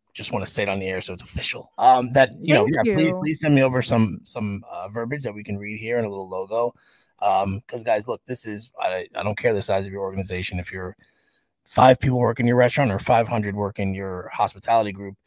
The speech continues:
Speaker 1: um, you need to get this on your radar, at least educate yourself about and how you can implement, um, you know, Laura's services, um, acro-, across the board for your organization. So,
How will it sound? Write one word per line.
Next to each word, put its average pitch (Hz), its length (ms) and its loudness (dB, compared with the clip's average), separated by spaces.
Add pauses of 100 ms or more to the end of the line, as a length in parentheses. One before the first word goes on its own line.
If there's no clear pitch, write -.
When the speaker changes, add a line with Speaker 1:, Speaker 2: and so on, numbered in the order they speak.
(420)
Speaker 1:
um, 98 460 0
you 117 100 -4
need 107 160 -2
to 104 80 -10
get 98 140 -8
this 95 120 -10
on 98 80 -8
your 87 120 -10
radar, 87 440 -8 (100)
at 98 80 -8
least 101 300 -8
educate 110 300 -8
yourself 95 260 -8
about 90 220 -4
and 92 80 -8
how 87 140 -6
you 90 120 -8
can - 140 -10
implement, 90 500 -10 (240)
um, 87 500 -6 (400)
you - 100 -8
know, - 200 -10
Laura's 98 340 -2
services, 92 640 -8 (160)
um, - 320 -16 (240)
acro-, - 220 -12
across 92 280 -6
the - 100 -16
board 90 220 -12
for - 100 -16
your 82 80 -10
organization. 82 560 -10
So, - 180 -10